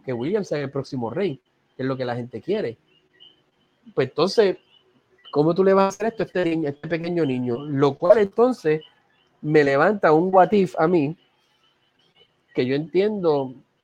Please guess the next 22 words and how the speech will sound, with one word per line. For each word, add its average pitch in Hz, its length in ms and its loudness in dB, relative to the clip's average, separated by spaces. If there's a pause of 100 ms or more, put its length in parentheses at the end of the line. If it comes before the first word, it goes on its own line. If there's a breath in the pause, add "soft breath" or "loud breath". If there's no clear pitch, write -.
(480)
que 202 80 -2
por 196 180 2
la 175 120 6
única 202 260 2
razón 202 300 0
que 180 100 -2
puedo 156 260 -2
justificar 180 540 -4
ese 151 180 -4
nene 156 160 0
al 151 100 -2
final, 170 400 -2 (480 loud breath)
y 151 100 0
es 185 100 -2
que - 80 0
entonces 160 340 -4
tú 165 120 -4
me 165 120 -2
quieras 190 240 0
utilizar 185 480 0
ese 180 220 -2
nene 151 380 -2